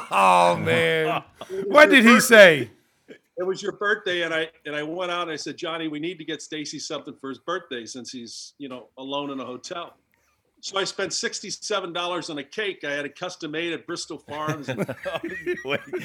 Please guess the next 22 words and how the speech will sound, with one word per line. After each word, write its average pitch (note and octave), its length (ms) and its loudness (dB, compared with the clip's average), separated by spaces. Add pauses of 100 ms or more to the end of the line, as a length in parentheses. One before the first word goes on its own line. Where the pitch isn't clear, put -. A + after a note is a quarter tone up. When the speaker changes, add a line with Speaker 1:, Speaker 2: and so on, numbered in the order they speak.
(140)
Speaker 3:
it F3 140 0
was E3 180 4
Ralph's. C3 560 4
What E3 240 -4
are F3 40 -2
you F#3+ 80 -4
Speaker 1:
It's G#3 160 2
Speaker 3:
talking A3+ 160 2
Speaker 1:
Ralph's? C4 500 8 (400)
Speaker 3:
about? F4+ 160 0 (1300)
Speaker 2:
It - 100 -10
was G#3+ 200 -6
Whole - 200 -18
Foods. D#4 140 -6
Speaker 1:
Don't F4+ 160 0
be E4+ 100 10
lying C#4 380 12
to C4+ 100 8
our A#3+ 140 12
listeners, G#3+ 560 6
J F#3 240 4
R. F3 320 6